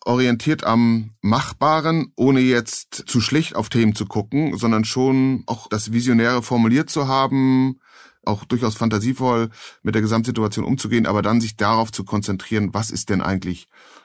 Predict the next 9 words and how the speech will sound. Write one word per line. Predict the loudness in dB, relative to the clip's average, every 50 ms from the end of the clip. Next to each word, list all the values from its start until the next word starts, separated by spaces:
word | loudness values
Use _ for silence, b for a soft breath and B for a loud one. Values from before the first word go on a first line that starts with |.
| b b b
machbar, | 0 0 0 0 0 2 2 2 4 2 0 -4 B B B B B B B
den | 2 4
Menschen | 4 4 2 2 0 0 2 2 2 2 0
zugewandt | -2 -2 0 2 2 2 2 4 2 2 0 -2 -4 -8 _ _ -10
zu | -6 -4
sein, | -2 0 2 2 2 2 0 -2 -2 -2
ohne | 0 2 4 4 4
jetzt | 4 2 0 -2 -6 -10 -14 _ _ -4
aber | -2 0 0 0 0 0 0 2 2 2 2 2 0